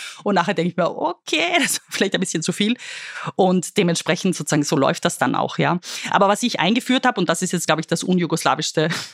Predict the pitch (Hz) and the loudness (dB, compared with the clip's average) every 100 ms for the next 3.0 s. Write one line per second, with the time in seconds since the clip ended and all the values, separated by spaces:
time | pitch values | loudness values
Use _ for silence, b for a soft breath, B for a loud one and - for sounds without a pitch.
0 | B _ _ - - - 185 180 208 180 | B _ _ -8 -8 0 2 2 2 4
1 | 170 170 202 190 170 175 - - 160 170 | 4 2 2 2 2 0 -2 0 2 2
2 | 156 143 147 - - 143 143 139 - 156 | 2 0 0 -2 0 0 0 -4 -6 -10